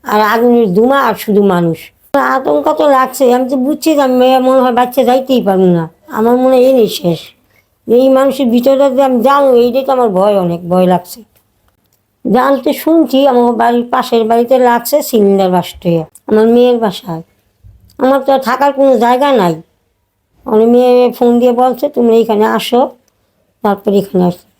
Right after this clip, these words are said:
ওইটা দায় এক হিসাবে আল্লাহর ইচ্ছা। তারপর ওই যে গ্যাস নাই বিধায় মানুষের সিলিন্ডার কিনছে, কিংবা মানুষের লাঠি কিনছে, যার কারণে ঘরে ঘরে তো এত সিলিন্ডার আসছিল না আগে, অনেক গ্যাস নাই দুই মাস লাগাত, এই জন্য তো এত ঘরে ঘরে সিলিন্ডার।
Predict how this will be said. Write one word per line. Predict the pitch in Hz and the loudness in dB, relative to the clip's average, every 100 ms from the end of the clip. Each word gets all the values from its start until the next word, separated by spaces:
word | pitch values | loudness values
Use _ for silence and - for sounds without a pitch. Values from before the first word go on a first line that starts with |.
| _ _ _ _ _ _ _ 320 | _ _ _ _ _ _ _ -2
ওইটা | 302 294 | 2 2
দায় | 226 240 269 285 294 359 - _ _ - | 0 0 0 0 -2 -6 -10 _ _ -6
এক | 254 | -4
হিসাবে | 262 240 247 269 | -4 -2 0 0
আল্লাহর | 254 254 254 254 | 2 0 0 0
ইচ্ছা। | 240 - 254 262 | -4 -4 -4 -2
তারপর | 262 240 233 240 240 | -2 -2 -2 -4 0
ওই | 240 | 2
যে | 233 | 2
গ্যাস | 220 226 240 233 233 | 0 2 0 0 0
নাই | 233 | 0
বিধায় | 233 233 233 | 2 2 2
মানুষের | 233 226 226 220 220 214 | 2 0 0 0 0 -2
সিলিন্ডার | - 226 226 220 | 0 2 2 0
কিনছে, | 214 233 190 220 | 0 -4 0 -2
কিংবা | 220 220 | 0 -2
মানুষের | 226 220 214 220 | 0 0 -2 0
লাঠি | 220 233 233 | 0 0 -4
কিনছে, | 240 247 240 208 214 - _ _ _ _ - | -2 0 0 0 -2 -4 _ _ _ _ -4
যার | 226 233 | 0 0
কারণে | 240 240 240 254 247 247 208 208 | 0 2 2 2 0 -2 -2 0
ঘরে | 233 262 | 2 2
ঘরে | 269 262 | 2 2
তো | 262 | 0
এত | 262 | 0
সিলিন্ডার | 262 262 240 214 208 | -2 0 2 2 0
আসছিল | 190 185 185 | -2 -2 0
না | 185 | 0
আগে, | 175 165 160 _ _ _ _ _ - | 0 -6 -12 _ _ _ _ _ 0
অনেক | 262 254 | 2 2
গ্যাস | 240 233 240 | 2 0 0
নাই | 247 240 | -2 0
দুই | 269 262 | 0 0
মাস | 233 226 | 0 0
লাগাত, | 240 240 247 247 | 0 2 -2 -4
এই | 254 254 | -2 0
জন্য | 240 247 | 2 0
তো | 240 | 0
এত | 233 233 | 0 0
ঘরে | 196 214 233 | 0 0 0
ঘরে | 226 214 | 0 0
সিলিন্ডার। | - 202 185 170 | 0 0 2 0